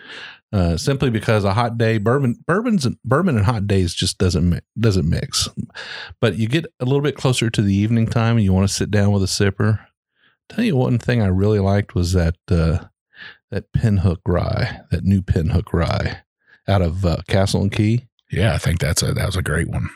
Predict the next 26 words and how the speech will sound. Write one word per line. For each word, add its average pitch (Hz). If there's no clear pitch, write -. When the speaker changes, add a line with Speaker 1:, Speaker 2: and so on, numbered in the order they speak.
Speaker 1:
Yeah, 101
very 110
light, 98
very, 113
um, 90
refreshing. 95
Kinda 107
had 101
that, 90
uh, 92
cool 139
mint, 101
refreshing 101
flavor 95
to 98
it. 95
Kinda 185
like 156
that. -
Yeah, 101
that, 127
that 127
for 131
me 110
was 98
a, 90